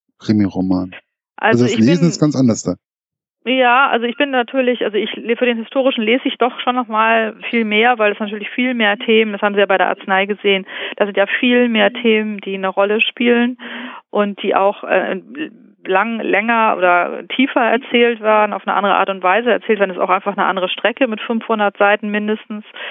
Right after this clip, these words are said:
Speaker 2: Ähm, da bin ich dann viel in Museen, in Bibliotheken, ähm, rede mit Fachleuten auch. Und beim Krimi ist es schon so ein bisschen, äh, ja, praxisnäher einfach. Also wie ich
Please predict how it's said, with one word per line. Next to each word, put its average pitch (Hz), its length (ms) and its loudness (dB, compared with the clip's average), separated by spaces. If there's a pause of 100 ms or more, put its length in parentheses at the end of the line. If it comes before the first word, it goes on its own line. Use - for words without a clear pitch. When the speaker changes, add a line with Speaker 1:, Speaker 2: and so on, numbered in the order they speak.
(460)
Speaker 2:
Ähm, 214 480 0
da 202 80 2
bin 208 160 0
ich - 80 -6
dann 196 120 0
viel 185 200 -2
in 180 120 -4
Museen, 220 600 4
in 240 140 -2
Bibliotheken, 202 1500 0
ähm, 160 320 -8
rede 180 240 0
mit 175 140 -10
Fachleuten 208 640 0
auch. 190 420 2
Und 196 240 -8 (380)
beim 220 160 -2
Krimi 285 260 0
ist 269 160 -2
es 240 140 -10
schon 269 300 2
so 240 100 0
ein 233 100 0
bisschen, 220 960 0
äh, 196 480 0
ja, 202 200 2
praxisnäher 165 760 -2
einfach. 160 460 -4
Also 170 220 -6
wie 196 100 -6
ich 202 80 -6